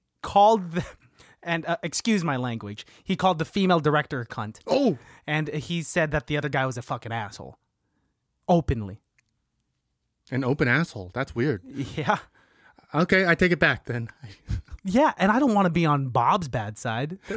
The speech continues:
Speaker 2: I
Speaker 1: looks like a
Speaker 2: w-, I
Speaker 1: scary
Speaker 2: love Bob
Speaker 1: dude.
Speaker 2: Hoskins. He's hilarious. And British.
Speaker 1: Yes.
Speaker 2: Best acting.
Speaker 1: He told John Leguizamo, because the directors were also British, he was like, "Oh, not everyone in, uh, Britain's like that." So he
Speaker 2: <gasps>
Speaker 1: separated himself from them.
Speaker 2: Oh, man.
Speaker 1: It's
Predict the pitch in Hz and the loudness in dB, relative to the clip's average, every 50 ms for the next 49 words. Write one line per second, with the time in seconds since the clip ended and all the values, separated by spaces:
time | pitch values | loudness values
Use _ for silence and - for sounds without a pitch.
0 | 220 233 269 269 - - 233 - 226 - 156 - 196 196 214 220 185 147 127 139 | 4 6 6 6 6 6 4 4 6 6 6 6 6 6 6 6 4 4 2 2
1 | 139 113 110 110 - - 113 104 - 143 156 143 - 160 131 135 131 135 123 120 | 2 0 -2 -2 -2 -4 -4 -2 0 0 0 0 -2 -2 -2 0 2 2 2 4
2 | 160 170 175 156 208 233 147 - - - - _ _ _ _ _ _ _ _ - | 4 4 4 4 4 2 2 -2 -6 -10 -18 _ _ _ _ _ _ _ _ -2
3 | 165 175 214 233 190 - - - _ _ _ _ _ _ - 143 123 196 208 175 | 0 2 4 2 2 0 -4 -10 _ _ _ _ _ _ -12 -2 0 2 2 4
4 | - 196 185 180 - - 120 117 - - 220 220 - 269 254 214 175 202 190 202 | 4 4 4 4 2 0 -4 -4 -2 -2 0 2 4 4 4 4 6 6 4 4
5 | 208 208 196 185 165 175 190 214 202 165 143 143 156 175 147 147 135 139 143 175 | 4 2 -2 0 0 2 2 2 2 2 0 0 -2 -4 -4 -4 -4 0 0 0
6 | 180 - - 165 143 147 151 156 156 - 147 131 135 135 123 - 156 143 147 135 | 0 0 -2 -2 0 2 2 2 0 -2 -4 -4 -4 -4 -4 -4 -4 -4 -4 -2
7 | 143 135 131 127 - 127 95 - 135 131 120 107 110 123 135 135 127 120 120 120 | -2 -2 -2 -4 -8 -14 -14 -10 -8 -8 -6 -6 -4 -2 -2 -2 -2 -4 -4 -6
8 | 110 107 110 107 101 110 107 104 104 104 104 110 82 101 107 104 - 107 101 101 | -8 -8 -8 -10 -10 -10 -10 -10 -10 -12 -12 -12 -12 -12 -14 -14 -14 -14 -14 -14
9 | - - 85 - - _ _ _ _ - - - 95 92 87 117 - _ _ _ | -14 -16 -16 -16 -18 _ _ _ _ -20 -20 -18 -16 -16 -16 -18 -20 _ _ _
10 | _ _ _ _ - 117 - 117 123 - 160 156 147 123 113 - 110 107 107 110 | _ _ _ _ -14 -12 -10 -10 -8 -8 -8 -8 -6 -8 -8 -8 -8 -10 -10 -10
11 | 110 107 107 254 254 247 - - 226 110 107 - 214 196 190 185 180 170 147 120 | -10 -6 -4 -2 0 0 0 0 0 -2 -2 -4 -4 -4 -6 -6 -6 -8 -8 -8
12 | 107 98 95 95 95 95 95 92 92 92 90 - - _ _ _ - 196 208 - | -6 -6 -6 -6 -6 -6 -6 -6 -6 -8 -10 -12 -18 _ _ _ -6 -6 -6 -6
13 | - - - - - | -6 -8 -10 -10 -12